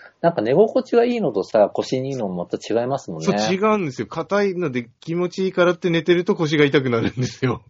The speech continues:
Speaker 1: うん。いや、その辺は、そうなんですよ。あの、トゥルースリーパーはとにかくふかふかで寝心地はいいんですけど、
Speaker 2: ええ。
Speaker 1: 一晩寝てみてどうなるかはちょっとわかんないですね。
Speaker 2: そう、だから前半ベッ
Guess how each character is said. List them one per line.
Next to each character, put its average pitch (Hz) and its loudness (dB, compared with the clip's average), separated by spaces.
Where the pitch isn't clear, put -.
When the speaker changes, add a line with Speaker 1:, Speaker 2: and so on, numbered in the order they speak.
Speaker 1:
う 104 -12
ん。 95 -6
い 95 -6
や、 101 2
そ - -4
の 131 0
辺 151 0
は、 151 2
そ 156 0
う - 4
な 131 0
ん 95 -4
で 87 -4
す - -8
よ。 85 0
あ 101 -2
の、 92 -6
ト - -10
ゥ 147 6
ル 165 6
ー - 2
ス 175 -2
リ 190 4
ー - -6
パ 143 4
ー - 8
は 107 4
と 147 0
に 135 -2
か 107 2
く - -12
ふ - -18
か - 4
ふ - -18
か 175 4
で 156 2
寝 147 -6
心 170 -2
地 180 -4
は 196 4
い 190 -2
い 175 -4
ん - -4
で 117 -4
す - -10
け 87 -8
ど、 95 -2
Speaker 2:
え 92 -6
え。 - -
Speaker 1:
一 - 2
晩 202 8
寝 120 -4
て 113 -6
み 117 -8
て - -10
ど 143 -2
う 170 -2
な 151 -4
る 113 -6
か - -10
は 87 -6
ち - -10
ょ - -8
っ - -8
と 98 -8
わ 90 -4
か 160 -6
ん 160 -6
な 107 -6
い - -6
で 90 -10
す - -20
ね。 87 -6
Speaker 2:
そ 120 -12
う、 107 -12
だ 151 -2
か 143 -2
ら 127 0
前 196 0
半 208 2
ベ 202 2
ッ 202 -2